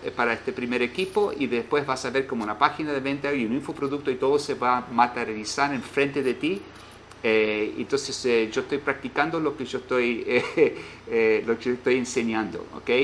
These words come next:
Y es la forma correcta de hacerlo. Y al punto es que yo quiero que todos lanzan su masterminds porque al fin del día lo que queremos es crear un mercado grande internacional para todos, para los que quieren hacer sitios web y páginas de Facebook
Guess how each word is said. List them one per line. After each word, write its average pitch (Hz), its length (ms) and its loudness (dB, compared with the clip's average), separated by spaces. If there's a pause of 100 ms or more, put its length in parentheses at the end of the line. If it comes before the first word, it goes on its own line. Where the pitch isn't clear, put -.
Y 117 180 -2
es - 140 -6
la 120 100 -2
forma 135 400 0
correcta 131 380 -2
de 120 80 -4
hacerlo. 151 500 0 (440)
Y 127 260 2
al 107 140 0
punto 196 440 0
es 175 320 0
que - 240 -4
yo 143 140 -2
quiero 156 260 0
que 135 80 -6
todos 160 360 0
lanzan 151 320 -2
su 139 120 -6
masterminds 135 600 -2
porque 113 240 -8
al 101 80 -2
fin 156 420 -6
del 143 180 -2
día 139 460 0
lo 117 100 -8
que 117 120 -6
queremos 123 400 -2
es 110 120 -10
crear 117 240 0
un 120 120 -2
mercado 131 520 2
grande 127 380 0
internacional 127 760 -4
para 107 260 -2
todos, 151 440 0 (280)
para 107 140 -2
los 104 100 0
que - 140 -8
quieren 135 240 2
hacer 127 240 -4
sitios 135 320 -4
web 131 220 2
y 120 80 -6
páginas 127 360 0
de 123 60 -4
Facebook 131 400 -2